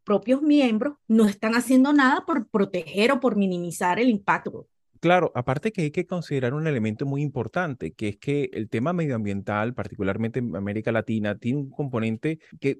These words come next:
Speaker 2: representa un dilema realmente, que es el dilema de, bueno, ¿cómo podemos desarrollar una estructura, un esquema productivo, considerándonos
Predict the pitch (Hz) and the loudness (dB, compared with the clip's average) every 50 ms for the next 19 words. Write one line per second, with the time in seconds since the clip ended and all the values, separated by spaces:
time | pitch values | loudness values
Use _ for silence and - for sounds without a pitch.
0 | - - - 139 - 147 - 143 131 170 185 240 226 220 214 190 180 208 220 226 | -6 -8 -4 -2 -2 0 0 0 -2 -2 0 0 2 2 4 4 4 6 6 4
1 | 208 156 139 135 147 170 190 180 202 254 269 156 113 - 101 90 - 123 120 151 | 2 2 2 0 0 0 0 -2 -2 0 0 -2 -2 -4 -6 -4 -4 -2 -2 -2
2 | 190 170 156 135 139 147 160 196 190 160 135 131 160 170 151 - - 160 202 220 | 0 0 0 2 2 2 2 2 0 0 0 0 -2 -2 -2 -2 -2 0 0 0
3 | 220 - 143 151 175 190 170 143 - 123 - 123 120 107 - 113 110 107 110 127 | 0 0 0 0 -2 -4 -8 -10 -10 -8 -6 -6 -6 -4 -4 -4 -2 -2 0 0
4 | 151 156 120 110 120 123 - - 135 123 - 147 139 123 113 127 127 - - 143 | 0 0 0 -2 -4 -6 -6 -8 -8 -6 -4 -4 -2 -2 -2 -4 -6 -4 -2 0
5 | 135 131 135 147 151 - _ _ - 104 104 110 110 - - - 180 175 165 147 | 0 0 0 -2 -4 -8 _ _ -2 2 2 2 0 0 0 2 4 4 6 6
6 | 139 147 151 139 - 117 107 107 - 117 107 107 110 117 123 131 151 151 143 131 | 6 4 2 0 -2 -4 -6 -4 -2 0 2 4 4 4 4 2 2 2 2 2
7 | 139 170 165 - - | 0 0 -2 -6 -14